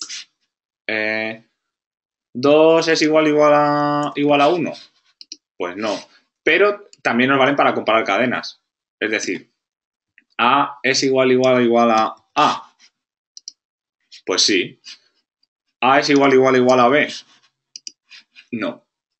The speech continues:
Es decir, estos operadores nos permiten trabajar sobre, eh, números, sobre cadenas, no sobre, por ejemplo, valores booleanos. Podemos decir que si true es igual de igual a true,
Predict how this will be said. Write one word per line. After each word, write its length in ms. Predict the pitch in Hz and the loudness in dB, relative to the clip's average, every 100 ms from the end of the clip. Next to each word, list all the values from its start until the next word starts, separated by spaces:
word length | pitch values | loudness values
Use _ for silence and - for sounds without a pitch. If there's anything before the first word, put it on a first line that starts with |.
| - | -4
Es 100 | 123 | 0
decir, 360 | 127 110 90 - - | 0 0 -4 -8 -12
estos 240 | - 127 | -6 -2
operadores 600 | 127 127 123 135 151 - _ | 0 2 2 0 -2 -6 _
nos 300 | 117 110 104 | -10 -8 -8
permiten 600 | 107 107 120 120 117 - _ _ | -8 -4 -2 -2 -4 -10 _ _
trabajar 420 | 120 113 127 123 | -2 0 0 -2
sobre, 580 | - 107 95 87 85 _ _ _ _ _ - - - - 98 | -2 -2 -2 -4 -6 _ _ _ _ _ -20 -20 -16 -12 -8
eh, 320 | 95 92 92 | -6 -6 -6
números, 560 | 104 117 120 120 117 - | -6 -2 0 0 0 -2
sobre 400 | 98 92 90 - | -2 -2 -2 -2
cadenas, 580 | 90 101 117 120 123 - | -2 0 0 -2 -4 -10
no 180 | 104 | -12
sobre, 480 | - - - 98 98 | -10 -10 -6 -4 -4
por 140 | 95 95 | -4 -6
ejemplo, 280 | 104 110 | -6 -4
valores 300 | 107 98 98 | -4 -2 -2
booleanos. 520 | 95 92 110 120 127 - - _ - - - _ _ _ - | -2 -2 0 -2 -6 -14 -20 _ -20 -20 -20 _ _ _ -4
Podemos 240 | 107 110 | -2 -2
decir 220 | 104 107 101 | -6 -6 -6
que 100 | 95 | -6
si 100 | 98 | -4
true 360 | 104 98 - - | -2 -2 -4 -8
es 140 | 98 | -4
igual 220 | 98 95 | -2 -2
de 80 | 90 | -2
igual 200 | 92 90 | -4 -4
a 80 | 85 | -2
true, 280 | 131 123 | 0 0